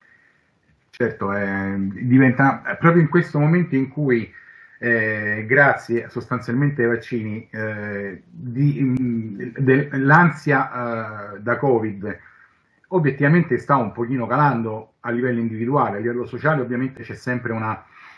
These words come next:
un'attenzione, le autorità sanitarie e così via, ma sostanzialmente possiamo vedere che questo covid, che è tutt'altro che debellato, ma comunque,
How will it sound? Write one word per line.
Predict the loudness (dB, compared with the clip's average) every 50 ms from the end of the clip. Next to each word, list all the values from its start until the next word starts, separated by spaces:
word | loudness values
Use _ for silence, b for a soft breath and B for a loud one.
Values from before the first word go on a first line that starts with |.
| B B B
un'attenzione, | -4 -4 -4 -4 -4 -6 -8 -10 -6 -2 0 2 2 4 2 2
le | 0 -2
autorità | -2 -4 -4 -4 -4 -6
sanitarie | -6 -6 -8 -6 -2 0 2 2 2 2 0 -2
e |
così | -4 -4 -4 -4 -4
via, | -4 -4 -4 -4 -4
ma | -4 -6 -8
sostanzialmente | -10 -12 -10 -6 -6 -6 -4 -2 -2 -2 -2 -2 -4 -6 -8
possiamo | -8 -10 -8 -8 -6 -4
vedere | -4 -2 -2 -2 -2 -2
che | -4 -6
questo | -8 -10 -8 -4 -2 0
covid, | 2 2 2 2 0 -4
che | -6 -8 -10 -14 _ _
è | -18 -18 -16
tutt'altro | -16 -16 -4 2 2 4 4 4 2 2
che | 2 2 0
debellato, | 0 0 0 2 2 2 2 2 2 0 -2 -6
ma | -10 -12 -14 b b b b b b b b
comunque, | -2 0 0 0 0 -2 -4 -4 -4 -4 -4 -6